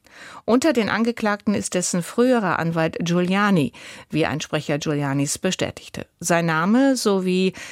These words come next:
die Namen von sieben weiteren seien bis zur Zustellung der Anklageschrift geschwärzt, erklärte der Generalstaatsanwalt von Arizona. Insgesamt gibt es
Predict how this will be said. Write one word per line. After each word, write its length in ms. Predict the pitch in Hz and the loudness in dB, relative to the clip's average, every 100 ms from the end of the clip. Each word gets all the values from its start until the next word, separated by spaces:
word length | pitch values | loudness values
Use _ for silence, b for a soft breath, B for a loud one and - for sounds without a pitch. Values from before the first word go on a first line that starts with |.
| B - | B -2
die 100 | 180 | 2
Namen 440 | 180 185 262 214 | 4 4 4 2
von 260 | 180 190 175 | 2 0 0
sieben 320 | 185 180 165 | -2 -2 0
weiteren 600 | 165 226 240 160 180 226 | 0 0 -2 -2 2 2
seien 460 | 214 160 156 165 - | 2 2 2 0 -2
bis 360 | 156 165 - - | -4 -2 -2 -2
zur 240 | 160 143 | -2 -2
Zustellung 560 | - 247 - 208 180 156 | -2 -2 0 0 0 0
der 160 | 143 180 | -2 -6
Anklageschrift 760 | 202 240 240 233 - 226 - | -4 -6 -4 -6 -4 -6 -6
geschwärzt, 800 | 165 - 143 143 156 - - - | -6 -4 -4 -4 -4 -4 -4 -4
erklärte 500 | - - 160 151 160 | -6 -4 -4 -2 -4
der 260 | 156 143 143 | -2 -2 -2
Generalstaatsanwalt 1300 | 151 143 135 135 143 - 135 - 147 143 143 135 - | -4 -4 -2 -2 -4 -4 -4 -4 -6 -4 -4 -4 -4
von 220 | 139 139 | -4 -4
Arizona. 600 | 143 139 147 143 143 190 B B B | -6 -4 -2 0 0 -2 B B B
Insgesamt 640 | - 233 - 202 175 180 | 0 2 2 0 0 -2
gibt 220 | - 160 160 | -6 -4 -4
es 220 | 151 | -4